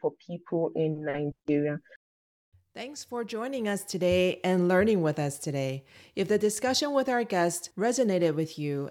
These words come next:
Speaker 2: and you would like to dive deeper into the world of Bitcoin,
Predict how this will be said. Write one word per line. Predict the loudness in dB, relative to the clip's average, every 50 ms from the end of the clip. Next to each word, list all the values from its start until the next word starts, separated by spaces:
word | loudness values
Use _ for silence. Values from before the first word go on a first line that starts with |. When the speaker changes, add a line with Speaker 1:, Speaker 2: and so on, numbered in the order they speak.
| -8 _
Speaker 2:
and | -4 -2 0
you | 0 0
would | 0 2
like | 2 0 0 -2
to | -4 -2
dive | 0 0 0 0 -2 -2
deeper | -4 -4 -4 -2 0 0 2 2 0 -2 -2
into | -4 -4 -2 -2
the | -2 -2
world | 0 2 2 2 2 2
of | 0 -2 -2
Bitcoin, | -4 -4 -4 -6 -8 -6 -6 -6 -6 -8